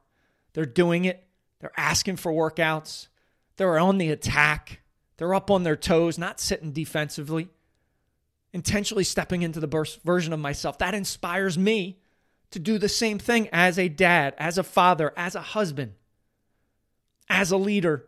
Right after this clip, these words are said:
of my family. That is your hidden edge.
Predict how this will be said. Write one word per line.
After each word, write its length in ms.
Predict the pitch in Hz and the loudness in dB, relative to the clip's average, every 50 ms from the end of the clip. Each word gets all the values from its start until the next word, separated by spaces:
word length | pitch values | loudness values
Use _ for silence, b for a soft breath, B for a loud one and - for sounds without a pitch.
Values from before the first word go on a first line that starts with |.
| _ _ _ - | _ _ _ -4
of 140 | - 175 151 | -4 -2 0
my 160 | 165 160 151 | 0 0 0
family. 500 | 147 - 160 156 156 147 135 113 104 - _ _ _ _ _ _ _ _ _ _ _ _ _ _ _ _ _ _ _ _ _ _ _ _ _ _ _ _ _ _ _ _ _ _ _ _ _ _ _ _ _ _ _ - | 0 -2 -2 -2 -2 -2 -4 -8 -12 -14 _ _ _ _ _ _ _ _ _ _ _ _ _ _ _ _ _ _ _ _ _ _ _ _ _ _ _ _ _ _ _ _ _ _ _ _ _ _ _ _ _ _ _ -4
That 400 | 139 156 185 180 165 139 - _ _ _ _ _ _ _ _ _ _ _ _ _ _ _ - | 2 4 6 6 4 2 -2 _ _ _ _ _ _ _ _ _ _ _ _ _ _ _ -4
is 180 | - 160 135 131 | -2 -2 0 0
your 120 | 147 135 | -2 -2
hidden 340 | - 170 160 147 151 139 - - | 0 -2 -2 -2 -2 -6 -8 -6
edge. 480 | - 131 127 117 107 101 - - - | -6 -6 -6 -8 -10 -14 -16 -18 -18